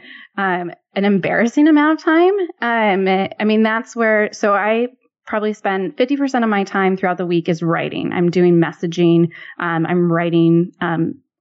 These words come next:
articles about how customers use our product,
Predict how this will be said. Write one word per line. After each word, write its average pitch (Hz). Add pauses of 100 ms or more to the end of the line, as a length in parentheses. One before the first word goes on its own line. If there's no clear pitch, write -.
articles 170
about 160
how 165
customers 170
use 165
our 165
product, 160